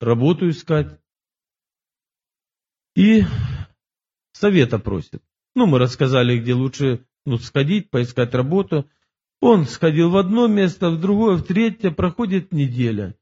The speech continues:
И он мне говорит: «Брат Сергей, я работу найти не могу». Я спрашиваю: «Ну а почему так?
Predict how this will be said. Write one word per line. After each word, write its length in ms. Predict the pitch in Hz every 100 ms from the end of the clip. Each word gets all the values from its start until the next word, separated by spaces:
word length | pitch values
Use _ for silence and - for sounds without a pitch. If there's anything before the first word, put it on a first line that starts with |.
| _
И 60 | 180
он 200 | 208 202
мне 140 | 196
говорит: 440 | 190 185 190 170 147
«Брат 300 | 190 202 196
Сергей, 540 | 165 139 127 104 107 _ _ _ _ -
я 220 | 139 202
работу 600 | 196 151 175 175 165 156 _ -
найти 500 | 131 127 127 139 147
не 280 | 147 127 131
могу». 420 | 120 113 107 -
Я 200 | - 156
спрашиваю: 460 | 147 185 160 143 143
«Ну 60 | 156
а 20 |
почему 480 | 170 160 180 185 175
так? 220 | 110